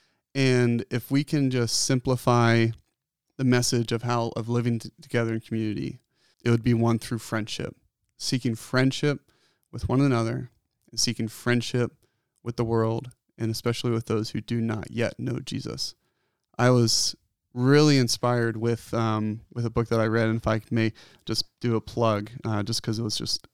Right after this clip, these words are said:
so amazing, really short read, and it was written by author John M. Perkins. He Calls Me Friend, and he just does a really,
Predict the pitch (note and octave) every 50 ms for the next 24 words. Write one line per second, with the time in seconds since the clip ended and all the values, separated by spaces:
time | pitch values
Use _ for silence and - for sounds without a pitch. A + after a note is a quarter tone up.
0 | _ _ - - - - D#3 D3+ C#3 B2+ A#2+ A#2+ A#2+ A#2+ A#2 - B2+ A#2+ A#2 A#2
1 | A#2 A#2+ _ _ _ _ - B2+ C3 C3+ C3+ C3 B2+ A#2+ - - - A#2+ A#2 A2
2 | A2+ A#2 A2+ A#2 A#2 A2+ - _ - _ _ _ _ _ - A#2+ A#2 A#2 A#2 A2+
3 | A2 A2+ A2 - B2 A2+ A#2+ A#2 A2+ A#2 A2+ A2+ A2+ A2+ A2+ - - - A2+ A#2
4 | - - A2+ A2 A2 A2 - - - - - B2 A#2 A#2 A#2 F2 A2+ A#2 A#2 A2
5 | - A#2 A2 - A#2 A2 A2+ A2 - - - _ _ _ _ _ _ _ - -
6 | B2 A#2 - - A#2 A#2 A2+ - A#2+ A2+ - - G#2 G#2+ G#2+ - - _ _ _
7 | _ _ _ _ _ _ _ _ _ - A#2+ A#2 A2 A#2+ B2+ A#2+ C3 B2+ - -
8 | B2 B2 A#2+ A#2 A#2 A2 G#2+ A2+ A#2 A#2+ A#2+ A#2 A#2 A2+ A2 G#2+